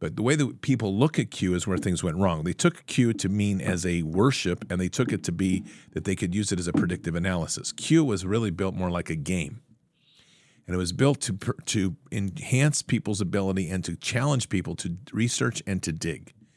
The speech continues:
And that's exactly what it did. The early Q stimulated people to start asking questions and to question everything. So fundamentally in that structure, everything else is irrelevant because that had a powerful motivation on a key sector of society.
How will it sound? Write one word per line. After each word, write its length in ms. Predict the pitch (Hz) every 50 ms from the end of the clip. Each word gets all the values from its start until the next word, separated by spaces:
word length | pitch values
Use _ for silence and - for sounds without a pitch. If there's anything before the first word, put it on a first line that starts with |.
| _ _ _ _ _ _ _ _ _ _ -
And 160 | 95 92 98
that's 200 | 98 98 - -
exactly 400 | 110 98 101 95 92 - - 95
what 160 | 90 92 85
it 120 | 87 87
did. 240 | 95 127 117 92 78
The 120 | 82 95 107
early 240 | 127 151 151 151
Q 260 | 127 - - - 127 107
stimulated 680 | - - - - 131 143 147 135 117 107 101 101 -
people 240 | - 113 92 92 90
to 40 | -
start 240 | - - 110 95 98
asking 360 | 98 107 110 - - 113 98
questions 420 | - 104 92 - - 101 85 -
and 80 | 92 90
to 60 | 90
question 420 | - - 92 87 - - - 90 -
everything. 460 | 120 110 110 104 - - 82 - - - - - -
So 160 | - - 101 92
fundamentally 640 | - - 160 170 151 143 117 123 127 113 104 92
in 80 | 90 95
that 160 | 98 95 95
structure, 480 | - - - 113 110 - - - - -
everything 340 | - 101 107 101 104 98 101
else 220 | 98 98 95 -
is 100 | 87 82
irrelevant 460 | 92 85 90 90 85 80 73 - - - _ _ _ _ _ -
because 260 | - - - 90 85
that 180 | 95 113 117 107
had 180 | 110 104 90
a 40 | 87
powerful 480 | - - - - - 113 120 - - 107
motivation 600 | 104 104 101 95 87 87 85 - - 85 85 78 - - - - -
on 120 | 87 90
a 60 | 90
key 240 | 82 - - - 113
sector 360 | 104 - - 90 - - 90
of 100 | 82 -
society. 520 | - - - - 98 90 80 - - -